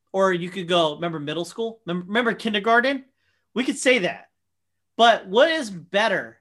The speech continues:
than anything if, if, if you're an adult, right? You're finally an adult or considered an adult.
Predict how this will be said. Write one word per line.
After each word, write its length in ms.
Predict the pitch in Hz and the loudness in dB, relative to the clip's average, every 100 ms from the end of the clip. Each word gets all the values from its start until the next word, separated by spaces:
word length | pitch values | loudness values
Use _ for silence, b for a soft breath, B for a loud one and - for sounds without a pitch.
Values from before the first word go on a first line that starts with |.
| _ | _
than 120 | 156 156 | -14 -6
anything 500 | 214 208 - 123 120 | -4 -4 -8 -16 -16
if, 140 | 139 165 | -18 -8
if, 180 | 190 170 | -6 -6
if 200 | 170 - | -8 -8
you're 120 | 185 | -4
an 100 | 202 | -4
adult, 640 | 170 - 185 156 - - - _ _ | -4 0 2 2 -2 -16 -20 _ _
right? 220 | 131 156 | -10 -8
You're 160 | 127 107 _ | -10 -20 _
finally 300 | 170 160 147 | -8 -8 -10
an 80 | 127 | -12
adult 460 | 117 131 90 _ _ _ _ | -12 -14 -14 _ _ _ _
or 320 | - 147 135 - | -8 -6 -6 -12
considered 480 | - 123 156 123 117 | -20 -14 -12 -12 -16
an 120 | 113 104 | -20 -20
adult. 260 | 95 _ | _ _